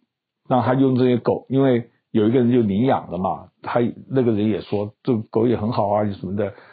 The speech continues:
就等于说，你说这个有人变态到用瓶子用东西去，去弄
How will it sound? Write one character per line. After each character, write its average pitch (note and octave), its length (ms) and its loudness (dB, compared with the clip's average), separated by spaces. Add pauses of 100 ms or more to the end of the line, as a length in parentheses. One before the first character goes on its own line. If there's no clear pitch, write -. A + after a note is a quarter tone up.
(220)
就 F3+ 100 2
等 D3 140 2
于 B2+ 40 -2
说， D#3 240 -6 (360)
你 B2 100 -2
说 E3+ 220 2
这 F3 120 -2
个 D#3 160 2
有 A#2 220 2
人 B2 200 0
变 D3+ 220 2
态 C#3 200 0
到 B2+ 160 4 (400)
用 C#3 260 2 (200)
瓶 C3 260 0
子 A#2+ 120 0
用 C3+ 200 2
东 C3+ 180 0
西 D3 100 2
去， B2+ 300 0
去 C#3+ 240 -2
弄 C#3 320 0